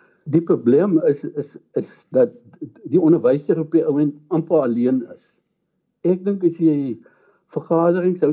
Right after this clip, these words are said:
tussen onderwysers, moet pedagogiese gesprekke eintlik die meerderheid van die tyd vat, dat hulle by mekaar kan leer. En in graad vier,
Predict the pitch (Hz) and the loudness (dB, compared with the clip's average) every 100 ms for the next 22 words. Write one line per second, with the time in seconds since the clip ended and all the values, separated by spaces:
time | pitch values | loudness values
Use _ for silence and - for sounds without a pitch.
0 | 151 156 156 151 139 127 120 120 170 170 | -2 -2 0 -2 -2 0 0 2 -4 -4
1 | 139 147 151 - _ - 185 185 180 208 | -4 0 -2 -2 _ -2 0 0 -2 -4
2 | 208 202 - 160 151 - 170 170 170 151 | -2 -4 -4 -6 -4 0 2 2 2 2
3 | 180 190 175 147 127 147 175 160 160 160 | 0 0 -2 0 2 2 4 2 2 0
4 | 151 151 156 190 - - - _ _ _ | 2 2 0 -4 -2 -4 -4 _ _ _
5 | _ _ _ - 151 147 156 160 156 160 | _ _ _ -2 0 2 2 2 0 0
6 | 170 165 165 165 165 185 233 101 _ _ | 0 0 0 0 -2 0 -4 -4 _ _
7 | _ _ _ _ _ _ _ - 175 175 | _ _ _ _ _ _ _ 2 2 4
8 | 170 - - - 165 160 151 - - 214 | 0 -2 -12 -4 -2 -2 -6 -6 -6 -2
9 | 214 | 0